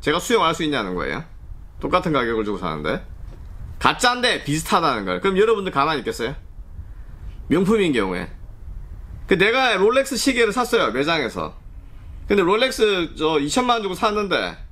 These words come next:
시계를 알고 봤더니 이백만 원짜리 가짜가 있어, 정교하게 만들어진. 근데 내가 롤렉스 매장에서 확인을 해보니까 내가 롤렉스 매장에서 산 게 이백만 원짜리 가짜야. 정품이 아니야.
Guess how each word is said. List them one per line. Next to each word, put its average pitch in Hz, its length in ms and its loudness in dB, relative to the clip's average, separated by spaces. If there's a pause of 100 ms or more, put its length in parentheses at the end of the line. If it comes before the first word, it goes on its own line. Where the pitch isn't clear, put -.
(100)
시계를 113 560 0 (680)
알고 202 240 4
봤더니 220 680 2
이백만 254 420 2
원짜리 196 480 0
가짜가 202 440 2
있어, 131 200 -4
정교하게 175 380 0
만들어진. 107 640 -2 (800)
근데 208 160 4
내가 208 180 4
롤렉스 208 480 2
매장에서 185 540 0
확인을 233 340 2
해보니까 165 680 0
내가 196 380 2
롤렉스 170 400 0
매장에서 160 300 2
산 160 220 0
게 185 180 2
이백만 175 340 2
원짜리 160 220 -2
가짜야. 117 480 -2 (960)
정품이 170 360 2
아니야. 104 360 -2